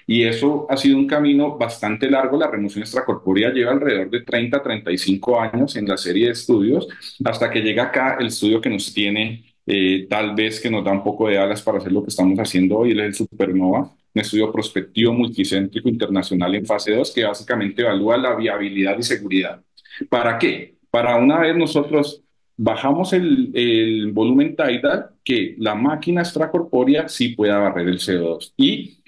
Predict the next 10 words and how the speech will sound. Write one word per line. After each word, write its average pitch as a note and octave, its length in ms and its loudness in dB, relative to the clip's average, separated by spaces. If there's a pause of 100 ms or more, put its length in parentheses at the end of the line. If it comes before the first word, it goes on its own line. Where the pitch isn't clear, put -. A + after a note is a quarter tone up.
el A2+ 180 0
objetivo A2+ 540 2
de A2+ 160 2
ella C3+ 240 0
es - 180 -8
que A2+ 60 -2
hagamos G#2+ 280 0
ventilación F#2+ 500 0
mecánica G2+ 640 0
ultraprotectora. F#2+ 1000 -2